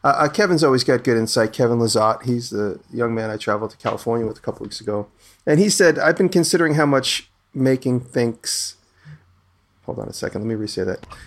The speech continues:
He's been considering how much making is a part of his identity. I'm kind of paraphrasing. And, and how much of his daily routine, and, and he and I talked about this when we were together, so that's why it's kind of a very pertinent question. Our lives are about making.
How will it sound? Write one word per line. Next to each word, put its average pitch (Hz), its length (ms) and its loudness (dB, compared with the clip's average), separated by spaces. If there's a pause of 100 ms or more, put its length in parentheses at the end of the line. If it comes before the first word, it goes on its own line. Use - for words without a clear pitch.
(160)
He's 170 140 4
been 180 100 4
considering 160 500 2
how 147 120 2
much 139 240 2
making 135 420 4
is 113 100 0
a 120 60 -4
part 120 220 2
of 113 60 -2
his 113 120 2
identity. 104 560 0
I'm 113 320 -10
kind 101 140 -4
of - 100 -8
paraphrasing. 101 560 -2 (380)
And, 117 360 0
and 120 220 -2
how 147 240 2
much 143 440 0 (100)
of 117 560 0
his 113 500 -2
daily 120 400 0
routine, 127 540 0
and, 127 220 -2
and 120 320 -4 (360)
he 175 140 4
and 147 80 4
I 165 160 4
talked - 280 -2
about 98 160 -2
this - 80 -10
when 107 100 0
we 104 60 -2
were 101 80 -6
together, 107 320 -2
so 101 140 -8
that's 107 140 -8
why 107 80 -2
it's 101 140 -6
kind 110 160 -4
of 101 80 -6
a 104 60 -6
very 104 180 -2
pertinent 107 300 -4
question. 110 320 -2 (1500)
Our 165 160 8
lives 160 340 6
are 131 80 6
about 120 300 2
making. 120 320 0